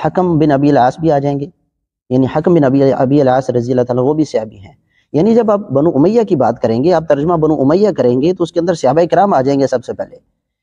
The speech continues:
यानी बताना ये चाह रहा है कि नबी सल्लल्लाहु अलैहि वसल्लम ने मुआविया रज़ी अल्लाह तआला अन्हु को अबू सुफियान और इसी तरीके से मुआविया रज़ी अल्लाह के भाई यजीद बिन अबी सुफियान, क्योंकि उनका नाम भी यजीद है, ये बनु उमैया, यानी जितने भी बनु उमैया कह के इसने,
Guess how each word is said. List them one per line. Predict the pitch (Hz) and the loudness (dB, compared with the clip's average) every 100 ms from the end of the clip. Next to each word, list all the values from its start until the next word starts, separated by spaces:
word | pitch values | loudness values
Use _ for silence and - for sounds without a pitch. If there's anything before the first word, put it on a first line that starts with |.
| _ - | _ -2
यानी | 151 185 | 2 2
बताना | 139 139 147 | 2 0 0
ये | 175 170 | 0 0
चाह | 160 127 | 0 0
रहा | 127 | 0
है | 160 | 0
कि | 165 | 0
नबी | 160 156 | -2 -2
सल्लल्लाहु | _ _ - 131 | _ _ -6 -2
अलैहि | 151 143 | -2 -2
वसल्लम | 131 131 127 | -2 0 2
ने | 120 135 | 2 2
मुआविया | 123 117 135 | 2 2 2
रज़ी | 120 120 | 0 0
अल्लाह | 117 | 0
तआला | 113 110 | 0 -2
अन्हु | 110 | -4
को | 120 | -4
अबू | 127 | -4
सुफियान | 117 110 - 117 101 - _ _ - | -6 -6 -4 -2 -4 -16 _ _ -2
और | 127 120 113 - | 0 2 0 -2
इसी | 135 139 | -6 -4
तरीके | 127 127 127 | -2 0 0
से | 123 | 0
मुआविया | 123 113 123 120 131 | 0 -2 -2 0 0
रज़ी | 127 | 0
अल्लाह | 131 | -2
के | 120 | 0
भाई | 120 131 | 2 2
यजीद | 120 117 190 | 2 2 0
बिन | 196 | 0
अबी | 160 151 | 0 0
सुफियान, | 135 131 123 120 | -2 -4 -4 -4
क्योंकि | 139 131 | -6 -4
उनका | 131 139 | -2 0
नाम | 127 | 0
भी | 131 131 | 0 0
यजीद | 120 127 | 0 -4
है, | 120 - _ _ _ _ - | -6 -8 _ _ _ _ -2
ये | 202 214 202 | 2 4 4
बनु | 190 175 190 | 2 0 2
उमैया, | 175 175 180 | 2 2 2
यानी | 170 170 165 | 2 2 2
जितने | 147 175 180 | 0 0 -2
भी | 170 151 | -2 -4
बनु | 135 165 | -2 0
उमैया | 160 156 156 | 0 0 0
कह | 147 | 0
के | 151 151 | -2 -4
इसने, | 151 147 | -4 -4